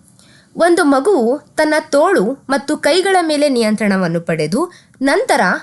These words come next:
ಬೆರಳುಗಳ ಮೇಲೆ ನಿಯಂತ್ರಣವನ್ನು ಪಡೆಯುತ್ತದೆ. ಇದನ್ನು ಪ್ರತಿನಿಧಿಸುವ ತತ್ವ ಯಾವುದು? ಆಪ್ಷನ್ ಎ ಶಿರಪಾದಾಭಿಮುಖ ತತ್ವ, ಆಪ್ಷನ್ ಬಿ ಕೇಂದ್ರ ಪರದಿ ಅಭಿಮುಖ, ಆಪ್ಷನ್ ಸಿ ಶ್ರೇಣೀಕೃತ, ಆಪ್ಷನ್ ಡಿ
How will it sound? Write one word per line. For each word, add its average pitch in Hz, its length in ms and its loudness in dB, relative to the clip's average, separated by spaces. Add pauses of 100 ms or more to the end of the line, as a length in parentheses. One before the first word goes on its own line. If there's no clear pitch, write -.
(120)
ಬೆರಳುಗಳ 359 600 0
ಮೇಲೆ 285 340 0
ನಿಯಂತ್ರಣವನ್ನು 254 720 -2
ಪಡೆಯುತ್ತದೆ. 226 640 -4 (320)
ಇದನ್ನು 440 360 0
ಪ್ರತಿನಿಧಿಸುವ 262 680 -2
ತತ್ವ 247 340 -4 (300)
ಯಾವುದು? 165 480 -4 (500)
ಆಪ್ಷನ್ 185 420 0
ಎ 214 240 -4 (280)
ಶಿರಪಾದಾಭಿಮುಖ 208 1040 -2
ತತ್ವ, 175 360 -4 (440)
ಆಪ್ಷನ್ 185 460 0
ಬಿ 247 440 -6 (120)
ಕೇಂದ್ರ 370 340 -2
ಪರದಿ 208 420 -2
ಅಭಿಮುಖ, 170 540 -4 (460)
ಆಪ್ಷನ್ 190 440 -2
ಸಿ 262 400 -6
ಶ್ರೇಣೀಕೃತ, 311 760 -4 (520)
ಆಪ್ಷನ್ 247 440 -2
ಡಿ 233 260 -4